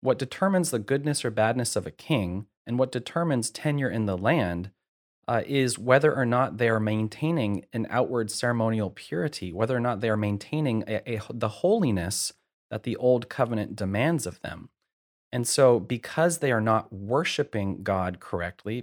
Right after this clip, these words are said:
because they are offering polluted sacrifices, because they are perverting justice, uh, all of these things are the reasons why God pours out the curses upon them. So when we say outward obedience, we're talking about maintain justice in the land,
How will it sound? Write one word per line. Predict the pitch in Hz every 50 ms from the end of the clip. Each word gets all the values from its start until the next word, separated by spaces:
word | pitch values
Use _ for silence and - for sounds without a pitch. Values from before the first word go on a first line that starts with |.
| - _
because | 120 104 - - - 135 135 139 -
they | - 120 117
are | 113 101
offering | - 107 110 110 - - 113 107 104 -
polluted | - - - 110 107 110 127 143 - - -
sacrifices, | - - 95 87 90 - - - - 85 87 92 - - 110 113
because | 117 - 110 - - - 151 160 156
they | - 123
are | 117 110
perverting | - - - 113 104 - 113 110 110 107 101 101 104 - _ _ _ _ 98
justice, | 92 95 90 85 - - - - 98 110 - - - - - _ _ _ _ _ _ _
uh, | - - -
all | - - 139 160 180
of | 175 151 139
these | 165 175 208 196 -
things | - - 98 82 69 87 98 -
are | - 117
the | 117
reasons | 107 110 120 131 127 127 120 107
why | 107 107 104 101 104
God | 98 92 98 101 104 104 101
pours | - - - 113 110 110 104 98
out | 101 101 95 -
the | -
curses | - - - 104 95 - - 90 90 92 98 -
upon | 107 104 - - - 143 151 139
them. | 101 90 85
So | - - 127
when | 117 123 131
we | 143 160
say | - - 156 151 -
outward | - 143 147 - - 147 135
obedience, | 120 110 117 135 147 143 131 113 - -
we're | 113
talking | - - 127 123 - - 113
about | 110 107 110 107 104 - - _ _ _ _ _ _
maintain | - 123 123 127 123 - - 156 156 156
justice | 135 - 120 120 127 - - 135 139 - -
in | - 123 123 127
the | 135
land, | 123 104 98 90 90 98 120 147 -